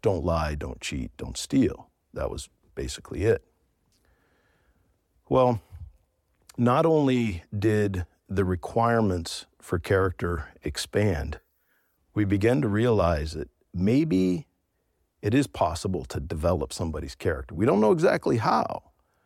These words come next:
but we're investing so much in people that to just kick 'em out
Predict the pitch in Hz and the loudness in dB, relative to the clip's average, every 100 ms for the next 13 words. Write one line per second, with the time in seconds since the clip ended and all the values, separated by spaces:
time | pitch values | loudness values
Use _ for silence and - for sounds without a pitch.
0 | _ _ _ _ 135 131 127 113 139 156 | _ _ _ _ 0 4 4 4 4 2
1 | - 113 - - 196 147 180 - 98 - | 0 -2 0 -2 0 0 0 0 -2 0
2 | 98 92 98 92 104 98 139 - - - | -2 0 0 0 -2 -4 -4 -4 -4 -2
3 | 92 98 156 165 - | 0 -2 -2 -4 -6